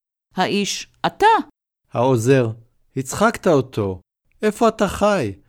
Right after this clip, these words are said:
Speaker 2: אינסטלטורים כבר לא עושים ביקורי בית."
Speaker 1: האיש, "אמבטיה קומפלט לסחוב עד לפה?"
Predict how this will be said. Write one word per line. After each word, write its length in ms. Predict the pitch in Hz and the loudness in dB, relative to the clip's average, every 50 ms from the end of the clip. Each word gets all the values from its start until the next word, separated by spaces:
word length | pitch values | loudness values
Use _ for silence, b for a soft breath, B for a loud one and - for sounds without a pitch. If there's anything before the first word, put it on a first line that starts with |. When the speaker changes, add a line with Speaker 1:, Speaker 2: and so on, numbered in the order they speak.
| _ _ _ - | _ _ _ -8
Speaker 2:
אינסטלטורים 920 | 135 131 131 - - - - 113 117 135 170 170 - - 160 143 151 160 | -6 -6 -6 -6 -8 -4 -2 0 0 0 0 0 0 0 2 2 2 0
כבר 260 | 160 - - 120 117 120 | -4 -4 -2 0 0 2
לא 140 | 120 147 | 2 2
עושים 460 | 208 202 175 120 - - 170 165 151 139 | 2 2 2 0 -2 -2 -2 0 0 -2
ביקורי 400 | 139 123 - - 120 120 123 120 | -4 -4 -4 -2 0 2 2 2
בית." 460 | 113 113 110 107 101 101 - - - _ _ _ _ _ _ _ | 2 0 0 0 -2 -6 -10 -14 -20 _ _ _ _ _ _ _
Speaker 1:
האיש, 600 | - 202 - - 214 202 175 - - - - _ _ _ _ - 165 | -6 -4 -2 -2 -2 -2 -2 -4 -8 -10 -12 _ _ _ _ -8 -6
"אמבטיה 540 | 170 165 147 - 214 262 - - 339 294 277 | -6 -6 -2 0 0 0 0 -2 -4 -4 -4
קומפלט 720 | 285 - - 196 180 160 - - 196 214 269 320 302 - | -6 -4 -4 -4 -4 -4 -4 -2 0 0 0 0 -2 -4
לסחוב 500 | 220 180 - - - - - 247 262 214 - - | -6 -6 -6 -8 -10 -4 -2 -2 -2 -2 -2 -2
עד 160 | 180 214 208 | -2 -2 0
לפה?" 400 | 233 208 180 - - 247 240 277 | -2 -4 -4 -4 -4 -2 0 0